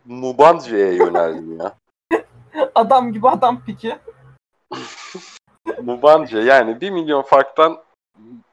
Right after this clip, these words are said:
Speaker 1: bir milyon fark Mubanje'ye değer.
Speaker 2: Şeye ne diyorsun abi? Bayeri-, adam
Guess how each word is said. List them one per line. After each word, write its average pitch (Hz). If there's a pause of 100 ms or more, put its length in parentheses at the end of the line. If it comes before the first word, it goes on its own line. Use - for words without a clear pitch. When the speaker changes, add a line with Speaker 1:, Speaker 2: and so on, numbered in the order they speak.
(140)
Speaker 1:
bir 135
milyon 139
fark 147
Mubanje'ye 123
değer. 101 (960)
Speaker 2:
Şeye 254
ne 330
diyorsun 240
abi? 214
Bayeri-, 226 (360)
adam 226